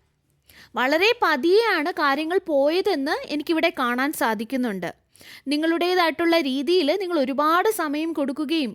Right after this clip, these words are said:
കാത്തിരിക്കുകയും ഒക്കെ ചെയ്യുകയും ചെയ്തു. നിങ്ങളും ചിന്തിച്ചത് സമയം കഴിയുമ്പോൾ എല്ലാം മാറും, അല്ലെങ്കിൽ എല്ലാം ശരിയാകും എന്നൊക്കെയായിരുന്നു. കുറച്ച് സമയം കഴിയുമ്പോൾ കാര്യങ്ങളെല്ലാം മുന്നോട്ട് പോകും എന്നൊക്കെയായിരുന്നു നിങ്ങൾ ചിന്തിച്ചിരുന്നത്.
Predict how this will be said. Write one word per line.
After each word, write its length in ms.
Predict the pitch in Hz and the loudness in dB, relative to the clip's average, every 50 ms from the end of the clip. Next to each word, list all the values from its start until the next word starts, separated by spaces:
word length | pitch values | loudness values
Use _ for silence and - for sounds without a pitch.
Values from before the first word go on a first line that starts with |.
| - - | -8 -4
കാത്തിരിക്കുകയും 840 | 262 254 254 277 277 - 370 302 311 262 311 320 269 349 359 370 339 | -2 -2 0 0 0 0 0 0 0 0 0 0 0 0 0 0 -2
ഒക്കെ 240 | 285 - - 339 370 381 | -4 -6 -4 -4 -4 -4
ചെയ്യുകയും 540 | - 330 269 285 330 349 277 311 330 339 349 | -2 -2 -2 0 0 0 0 0 -2 -2 -2
ചെയ്തു. 340 | 320 - 254 226 208 185 165 - _ _ _ _ _ _ _ _ _ _ _ _ _ _ _ - - - - | -4 -4 -4 -4 -4 -4 -6 -10 _ _ _ _ _ _ _ _ _ _ _ _ _ _ _ -20 -20 -12 -6
നിങ്ങളും 320 | 330 381 392 440 466 466 466 | -4 -2 0 2 0 0 0
ചിന്തിച്ചത് 580 | - 415 330 311 381 359 - 415 330 247 311 403 480 | -2 -4 -2 -2 -4 -4 -2 -2 -2 0 0 -2 -2
സമയം 360 | - 359 285 269 277 302 330 330 | -2 -2 -2 -2 -2 -2 -2 -2
കഴിയുമ്പോൾ 540 | 302 311 277 285 302 311 311 330 320 311 277 226 - - | -2 0 0 0 0 -2 0 0 0 2 2 0 0 0
എല്ലാം 320 | 247 247 262 269 285 294 269 | 0 0 2 2 0 0 0
മാറും, 420 | 254 240 240 247 254 262 269 269 254 | -2 -2 0 0 0 0 0 -2 -2
അല്ലെങ്കിൽ 300 | 233 240 247 254 269 269 | -2 -2 -2 -2 -2 -2
എല്ലാം 240 | 254 240 247 262 269 | 0 0 0 -2 -2
ശരിയാകും 680 | 269 - 285 247 240 277 302 277 262 247 240 240 262 202 - _ _ _ _ - | -4 -4 -4 -4 -2 0 0 2 2 2 0 -2 -4 -6 -8 _ _ _ _ -8
എന്നൊക്കെയായിരുന്നു. 760 | - 403 392 440 440 - 403 320 254 220 208 202 185 170 - _ _ _ _ _ _ _ _ _ _ _ _ _ _ _ _ _ _ _ | -6 -4 -2 -2 0 0 0 2 2 0 0 -2 -4 -10 -12 _ _ _ _ _ _ _ _ _ _ _ _ _ _ _ _ _ _ _
കുറച്ച് 360 | - 320 311 320 - 339 466 466 | 0 2 2 2 2 0 -2 -2
സമയം 360 | 427 392 349 330 349 370 370 | 0 0 -2 -2 -2 -4 -2
കഴിയുമ്പോൾ 560 | 370 339 294 294 320 330 320 370 359 294 269 302 427 480 | 0 0 0 2 0 0 0 0 0 2 2 2 0 0
കാര്യങ്ങളെല്ലാം 680 | - 330 302 285 285 320 349 381 349 294 285 302 320 330 294 | 0 2 2 2 0 0 -2 -2 -2 0 0 0 -2 0 0
മുന്നോട്ട് 420 | 277 262 277 302 320 339 - 381 | 0 0 0 0 0 0 0 0
പോകും 360 | 339 311 277 262 233 226 214 - - | 0 2 2 2 2 0 -2 -2 -2
എന്നൊക്കെയായിരുന്നു 640 | 320 392 415 466 466 466 480 415 392 381 381 403 370 | -2 -2 -2 0 0 2 2 4 2 2 0 -2 -4
നിങ്ങൾ 240 | 349 320 311 311 311 | -2 -2 0 0 0
ചിന്തിച്ചിരുന്നത്. 760 | - 302 233 220 254 226 - 247 208 202 190 180 170 170 | 0 -2 -4 -4 -4 -2 -2 -4 -4 -4 -6 -8 -8 -8